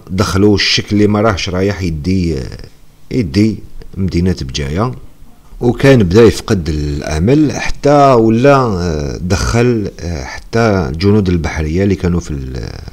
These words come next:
في ال-، في ال-، في البواخر الحربيه دي-، ديالو، كان لو ينزلهم ويدخلهم في القتال ثاني. وهذا كان العدد ديالهم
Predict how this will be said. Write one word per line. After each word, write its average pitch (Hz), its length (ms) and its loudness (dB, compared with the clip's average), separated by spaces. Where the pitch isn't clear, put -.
في - 80 -12
ال-، 65 380 -8
في - 120 -20
ال-، - 360 -16
في - 60 -14
البواخر 82 580 -2
الحربيه 76 840 -4
دي-، 76 260 -8
ديالو، 90 440 2
كان 143 220 6
لو 147 100 8
ينزلهم 120 600 4
ويدخلهم 104 580 2
في 101 80 -4
القتال 87 460 -2
ثاني. 110 580 2
وهذا 107 340 4
كان 120 200 0
العدد 95 380 2
ديالهم 95 560 0